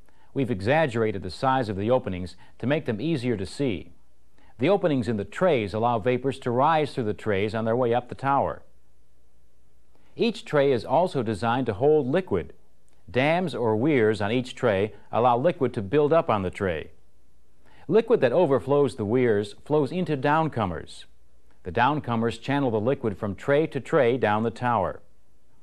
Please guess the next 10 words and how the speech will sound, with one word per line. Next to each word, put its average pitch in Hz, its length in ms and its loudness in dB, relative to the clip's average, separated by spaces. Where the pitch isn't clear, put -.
When 147 140 4
the 143 140 2
upward 190 320 4
moving 131 360 2
vapors 101 600 2
and 104 120 -4
the 98 60 0
downward 131 500 4
flowing 127 320 0
liquid 95 440 0